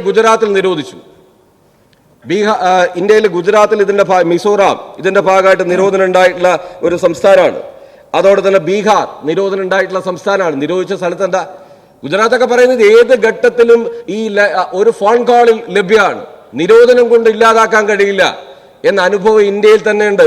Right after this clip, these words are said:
ലോകത്തെവിടെയും ഇത് നിരോധനത്തിൻ്റെ ഭാഗമായി അവ, ആ പ്രദേശം രക്ഷപ്പെടുകയല്ല ചെയ്തത്. ഈ നമ്മുടെ ഈ എഴുതാൻ ഉപയോഗിക്കുന്ന ബ്രഷില്ലേ, അതിൻ്റെ മഷി ഉപയോഗിച്ച് ഈ നമ്മുടെ, ഏ, വൈറ്റ്നർ, വൈറ്റ്നർ ലഹരിയായിട്ട് ഉപയോഗിക്കുന്നുണ്ട്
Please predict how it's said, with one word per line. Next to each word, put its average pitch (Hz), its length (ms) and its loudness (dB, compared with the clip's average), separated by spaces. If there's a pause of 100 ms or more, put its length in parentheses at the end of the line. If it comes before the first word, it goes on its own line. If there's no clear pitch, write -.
(120)
ലോകത്തെവിടെയും 220 800 4 (680)
ഇത് 202 100 -6 (100)
നിരോധനത്തിൻ്റെ 226 680 0 (100)
ഭാഗമായി 208 420 0 (360)
അവ, 202 80 -2 (240)
ആ - 20 2 (160)
പ്രദേശം 208 480 -4
രക്ഷപ്പെടുകയല്ല 220 640 0 (100)
ചെയ്തത്. 180 340 0 (540)
ഈ 170 40 -10 (140)
നമ്മുടെ 196 280 -4 (460)
ഈ - 20 -10 (260)
എഴുതാൻ 196 440 -4
ഉപയോഗിക്കുന്ന 202 540 -4
ബ്രഷില്ലേ, 165 460 -8 (580)
അതിൻ്റെ 185 340 -8 (140)
മഷി 170 340 -8 (540)
ഉപയോഗിച്ച് 180 500 -6 (180)
ഈ 107 100 -16
നമ്മുടെ, 160 240 -6 (540)
ഏ, 143 40 -8 (460)
വൈറ്റ്നർ, 180 420 -6 (260)
വൈറ്റ്നർ 208 400 -8 (100)
ലഹരിയായിട്ട് 196 440 -8
ഉപയോഗിക്കുന്നുണ്ട് 202 440 -10